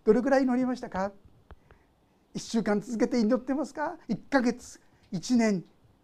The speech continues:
十年。ジョージ・ミラーというですね、すっごく祈りに応えられた。よく私が言いますが、イギリスでですね、二千人以上の孤児の、お、祈りだけで養った。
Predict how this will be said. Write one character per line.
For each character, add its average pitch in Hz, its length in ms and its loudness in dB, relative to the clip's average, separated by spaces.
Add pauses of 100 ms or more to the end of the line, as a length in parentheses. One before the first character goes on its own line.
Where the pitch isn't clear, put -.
(120)
十 233 300 6
年。 262 200 2 (880)
ジ 196 120 0
ョ 220 180 4
ー - 20 -4
ジ・ 214 120 -2
ミ 214 180 4
ラ 190 200 2
ー - 0 -
と 170 120 -10
い 170 60 -8
う 175 60 -10
で 185 80 -14
す - 100 -20
ね、 185 80 -14
す - 300 -14
っ - 20 -6 (260)
ご 190 640 -4
く 359 200 -6
祈 277 200 -2
り 240 60 -2
に 240 140 -4
応 165 200 -8
え 165 40 -4
ら 160 100 -6
れ 160 60 -14
た。 - 120 -20 (280)
よ 175 100 0
く 180 200 -2
私 180 240 -10
が - 80 -12
言 262 80 -8
い - 20 -8
ま 247 80 -10
す 220 80 -12
が、 220 80 -2
イ 180 80 0
ギ 165 100 -2
リ 156 100 -4
ス - 100 -10
で 214 80 -2
で 185 100 -6
す - 80 -10
ね、 254 200 0 (240)
二 180 120 4
千 330 340 4
人 359 220 2
以 277 80 0
上 269 240 4
の 202 100 4
孤 - 180 0
児 190 100 -2
の、 175 240 2 (280)
お、 156 160 -8 (440)
祈 320 420 10
り 269 80 0
だ 175 160 -6
け 311 100 -6
で 370 140 -2
養 180 80 0
っ 135 40 -10
た。 151 240 -8